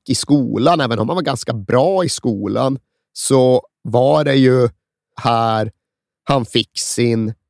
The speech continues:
livsutbildning. Han kanske inte skulle ha klickat i alternativet Livets hårda skola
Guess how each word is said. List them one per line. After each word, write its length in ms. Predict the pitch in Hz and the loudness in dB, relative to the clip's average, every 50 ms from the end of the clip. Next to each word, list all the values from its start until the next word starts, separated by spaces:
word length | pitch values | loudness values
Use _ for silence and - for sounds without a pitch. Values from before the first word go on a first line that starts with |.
| _ - | _ 2
livsutbildning. 1700 | 113 165 170 147 - - _ - - - 131 131 120 110 - 131 117 165 175 170 151 127 110 98 - - 107 104 120 127 135 147 - _ _ _ _ _ _ _ _ _ _ _ _ _ _ _ _ _ _ _ _ _ _ - | 4 4 4 2 0 -4 _ -14 -8 -4 -2 -2 -2 -2 -4 -2 0 2 2 2 2 0 -2 -6 -10 -12 -8 -8 -6 -6 -6 -8 -10 _ _ _ _ _ _ _ _ _ _ _ _ _ _ _ _ _ _ _ _ _ _ -2
Han 100 | 139 - | 0 2
kanske 220 | 160 143 120 143 | 2 2 2 0
inte 160 | 131 - 156 | 0 0 -2
skulle 260 | - - 170 156 156 | 0 2 2 4 4
ha 60 | 147 135 | 2 2
klickat 480 | - - 135 - - _ - 127 - - 135 | 0 -2 -4 -4 -4 _ -4 -4 -2 0 2
i 320 | 135 131 127 127 127 - - _ - | 2 2 2 2 0 -2 -4 _ -2
alternativet 720 | 139 131 123 - - 131 127 120 - 127 127 113 117 - | -2 -2 -2 0 -2 -2 0 0 0 0 0 0 -2 -4
Livets 800 | - - 135 131 135 139 139 135 135 120 131 123 - - - - | -2 0 0 0 0 0 0 -2 0 0 0 -2 -2 -4 -12 -6
hårda 480 | - - 143 135 127 120 117 117 131 120 | -2 0 0 2 2 0 0 0 -2 -2
skola 760 | - - - 156 135 127 123 117 120 127 147 160 143 120 | -4 -4 -2 -2 -2 -2 -2 -2 0 2 4 4 2 2